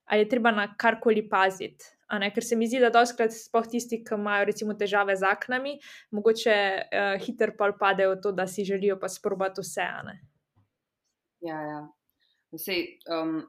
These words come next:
Speaker 2: tako kot sem prej rekla, res, ehm, moramo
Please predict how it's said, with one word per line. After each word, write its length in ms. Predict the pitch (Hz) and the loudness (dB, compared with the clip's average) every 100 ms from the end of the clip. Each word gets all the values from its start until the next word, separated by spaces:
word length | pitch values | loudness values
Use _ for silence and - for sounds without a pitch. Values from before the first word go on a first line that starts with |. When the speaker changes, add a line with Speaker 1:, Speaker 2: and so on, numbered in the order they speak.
| _ | _
Speaker 2:
tako 160 | - - | -12 -8
kot 120 | 180 | -6
sem 140 | 185 180 | -6 -2
prej 160 | 175 | 0
rekla, 320 | 170 165 175 | 0 0 -2
res, 220 | 160 165 160 - - _ _ | 0 -2 -4 -10 -16 _ _
ehm, 500 | 160 156 160 156 156 156 _ _ _ _ _ _ _ _ _ _ _ _ _ _ _ _ - 147 | -6 -6 -6 -8 -10 -14 _ _ _ _ _ _ _ _ _ _ _ _ _ _ _ _ -18 -6
moramo 440 | 208 240 277 294 | 0 2 4 4